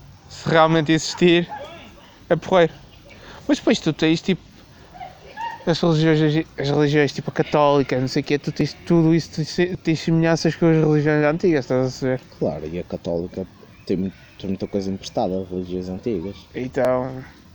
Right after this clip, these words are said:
Speaker 1: a sua credibilidade, não sei.
Speaker 2: Mas essa é a cena, meu, tipo, ouve, a vida, que é a única coisa que nós conhecemos, que é estar vivos, já é difícil o suficiente.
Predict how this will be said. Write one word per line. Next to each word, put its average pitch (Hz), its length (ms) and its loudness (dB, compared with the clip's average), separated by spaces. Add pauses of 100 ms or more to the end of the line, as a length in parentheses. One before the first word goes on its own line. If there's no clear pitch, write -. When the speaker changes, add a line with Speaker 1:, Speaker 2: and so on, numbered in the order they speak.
Speaker 1:
a 139 80 -2
sua 147 160 2
credibilidade, 147 800 2 (240)
não 254 100 0
sei. 131 220 0 (240)
Speaker 2:
Mas 254 220 -2
essa 233 280 -4
é 202 40 2
a 190 40 -2
cena, 156 420 -2
meu, 110 160 -2
tipo, - 280 -4
ouve, 120 320 0 (320)
a 170 120 4
vida, 175 600 0 (280)
que 143 80 2
é - 20 6
a 143 40 6
única 208 380 4
coisa 143 320 0
que 147 100 -6
nós 151 200 -2
conhecemos, 139 680 -2
que - 100 -6
é 123 40 0
estar 135 280 -2
vivos, 139 540 -2 (360)
já 156 180 0
é 196 60 2
difícil 165 500 -2
o 139 60 0
suficiente. 85 880 -6